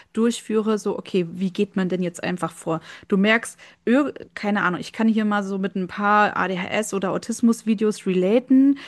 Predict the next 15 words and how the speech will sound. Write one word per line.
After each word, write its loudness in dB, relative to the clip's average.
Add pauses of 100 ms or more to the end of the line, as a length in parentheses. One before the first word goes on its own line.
(160)
so, 2
aber, 2 (200)
hä, 0
bilde 0
ich -10
mir -4
das -8
ein? 4
So, 4
ich 0
hab -4
irgendwie -2
voll -2
Angst -4
da. 2